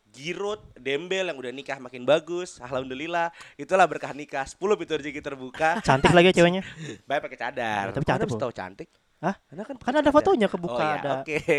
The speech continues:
Speaker 1: <laughs> Kirain Panji bisa menerawang cadar.
Speaker 2: Buset.
Speaker 1: Dan Griezmann punya tendangan bagus. Chance kecil banget buat Maroko.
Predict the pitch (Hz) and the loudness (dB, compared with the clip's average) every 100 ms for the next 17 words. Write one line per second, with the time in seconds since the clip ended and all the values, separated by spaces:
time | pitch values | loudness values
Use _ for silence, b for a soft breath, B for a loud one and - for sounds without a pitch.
0 | 135 - - - 131 139 123 143 131 120 | 0 -10 -14 -4 -4 -2 -6 -6 -8 -10
1 | 117 113 113 117 127 131 127 120 143 165 | -8 -6 -6 -4 -2 -2 -2 -2 -2 -4
2 | 139 - 156 160 139 165 196 202 180 165 | -6 -4 -2 -2 -2 0 2 2 2 4
3 | 156 147 147 185 147 151 - b b b | 4 4 4 2 0 -6 -8 b b b
4 | b - - - - 190 220 - 190 147 | b -20 -20 -4 2 2 0 -2 2 6
5 | 156 135 127 120 117 110 92 | 6 4 -4 -6 -8 -8 -14